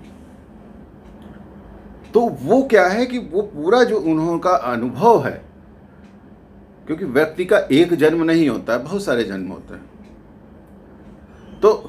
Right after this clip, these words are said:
पूरा जो उनका अनुभव जिस प्रकार का रहता है, उसी प्रकार से वो व्यक्ति जो होता है, वो वहाँ पे पहुँचता है, वहाँ पे वो बन जाता है।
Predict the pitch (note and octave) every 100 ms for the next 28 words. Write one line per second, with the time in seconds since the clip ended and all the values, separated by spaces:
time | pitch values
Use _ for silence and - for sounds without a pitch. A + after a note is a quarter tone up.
0 | - - - - F#3 A3+ B3+ A3 G3 G3
1 | D#3 D#3 F3+ C3+ C#3 D3 G3+ F#3 F3+ E3
2 | D#3 D3+ D3+ D3+ C#3+ C#3+ F#3 D#3 - A#3+
3 | A#3 D#3+ C#3+ C#3 C#3 C#3+ C#3+ E3+ F#3 G3
4 | D#3+ C3+ D#3+ A2 G#2+ C#3+ - C3 A2+ A2
5 | G#2 G2 G#2 G2+ C#3 D3+ F2 - A2 G#2
6 | G#2 C#3+ - - - - - A2+ A2 G#2+
7 | C3 C3+ C3+ G#2+ G#2+ B2 B2 F#3 F#3+ -
8 | F#2+ F#2 - - -